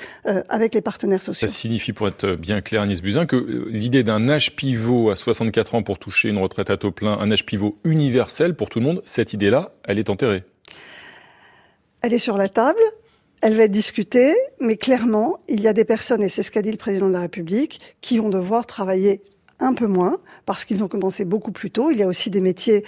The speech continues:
Speaker 1: dont la pénibilité, nous le savons, implique des départs anticipés. Donc cet âge,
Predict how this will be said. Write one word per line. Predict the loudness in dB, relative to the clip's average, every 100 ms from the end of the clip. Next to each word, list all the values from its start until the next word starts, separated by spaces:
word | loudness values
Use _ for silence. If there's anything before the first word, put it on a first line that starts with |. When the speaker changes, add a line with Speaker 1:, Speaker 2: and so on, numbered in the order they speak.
| -10 -10
Speaker 1:
dont | -2
la | -2 -2
pénibilité, | 0 4 4 4 2 2 2
nous | 2
le | 0
savons, | -2 -4 -2 -2 -4 -12 -4
implique | -2 0 -2 0
des | 2
départs | 2 0 -2 -4 -4
anticipés. | -4 -2 -6 -4 -2 -2
Donc | -2 -6
cet | -4 -2 0
âge, | 0 0